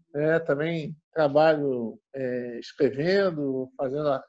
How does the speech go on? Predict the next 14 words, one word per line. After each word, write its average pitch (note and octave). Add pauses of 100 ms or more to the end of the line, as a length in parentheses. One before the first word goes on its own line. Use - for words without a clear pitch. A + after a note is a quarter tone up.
escrevendo C#3+
artigos, F3
provocações D#3+ (760)
e, C#3+
e C#3
tudo D3
mais, E3
e, F3+ (520)
e C#3
dentro, G3
sempre B3
dentro G#3+
dessa G3
caminhada E3+